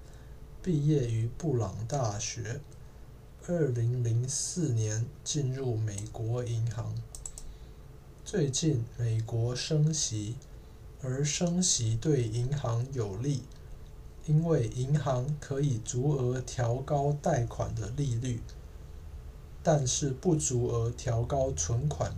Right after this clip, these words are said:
利率，使得存放款利差扩大。来到资产负债表，股价净值比一点六一，大于一点五，fail。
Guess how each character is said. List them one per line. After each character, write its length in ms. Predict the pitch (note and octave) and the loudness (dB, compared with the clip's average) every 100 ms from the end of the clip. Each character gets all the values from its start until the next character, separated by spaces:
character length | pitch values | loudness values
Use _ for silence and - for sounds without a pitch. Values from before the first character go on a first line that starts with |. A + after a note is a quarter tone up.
| A#2 | -2
利 180 | B2 | 0
率， 220 | A2+ B2 - - - - - | 0 0 -2 -6 -6 -6 -4
使 280 | - - A#2+ | -2 0 0
得 260 | A2 A#2+ B2 | 2 0 0
存 320 | - C3 C#3+ | 0 -2 -2
放 300 | E3+ D3+ A#2+ | 2 4 2
款 240 | - A#2+ - | 0 -2 2
利 200 | D#3 C#3 | 4 4
差 320 | A#2+ C3 A#2+ B2 | 2 2 0 -2
扩 320 | - B2 G#2+ | -2 0 0
大。 260 | - A#2 - - - - - - - - - - - - | 0 -2 -4 -10 -12 -12 -10 -10 -10 -10 -8 -10 -10 -6
来 180 | B2+ B2+ | -2 0
到 240 | D3+ E3 C#3+ | 4 6 6
资 320 | - F3 F3+ | 2 2 2
产 320 | - A#2+ G2+ | 2 0 0
负 240 | - D3 | 2 4
债 260 | B2 C3+ A#2 | 6 4 4
表， 360 | A2+ G2 E2+ - - - - - | 2 -2 -6 -8 -10 -12 -12 -8
股 200 | B2 A2+ | -2 0
价 320 | - E3 C#3 | 4 4 4
净 320 | C3+ F#3 D3+ | 2 2 2
值 240 | B2+ B2+ B2+ | 2 -2 -2
比 240 | A#2 G2 - - | -2 -6 -6 0
一 140 | D#3 | 2
点 400 | D3+ B2 G#2 A2 | 2 0 0 0
六 300 | D3+ C#3 A#2+ | 4 4 2
一， 180 | B2+ B2+ - - - - - - | -2 -4 -6 -14 -18 -18 -16 -2
大 220 | - B2 | 2 4
于 100 | A#2+ | 2
一 220 | B2 D#3+ | 2 0
点 280 | D#3+ B2+ A#2+ | 2 0 0
五 200 | A#2+ G#2 - - | 0 -2 -6 -14
，fail。 340 | - D3 A#2 | -6 -2 -2